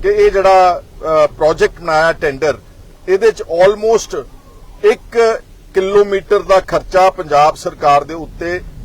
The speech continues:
ਦਸ ਕਰੋੜ ਰੁਪਏ ਤੋਂ ਵੱਧ ਪਵੇਗਾ। ਇੱਕ ਕਿਲੋਮੀਟਰ ਦਸ ਕਰੋੜ ਰੁਪਏ ਤੋਂ ਜ਼ਿਆਦਾ ਖਰਚਾ ਪਵੇਗਾ। ਇਹ ਮੈਂ ਨਹੀਂ ਕਹਿ ਰਿਹਾ,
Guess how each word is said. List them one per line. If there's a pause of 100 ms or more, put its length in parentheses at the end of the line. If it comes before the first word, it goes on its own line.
ਦਸ
ਕਰੋੜ
ਰੁਪਏ
ਤੋਂ
ਵੱਧ
ਪਵੇਗਾ। (640)
ਇੱਕ
ਕਿਲੋਮੀਟਰ (580)
ਦਸ
ਕਰੋੜ
ਰੁਪਏ
ਤੋਂ
ਜ਼ਿਆਦਾ
ਖਰਚਾ
ਪਵੇਗਾ।
ਇਹ
ਮੈਂ
ਨਹੀਂ
ਕਹਿ
ਰਿਹਾ,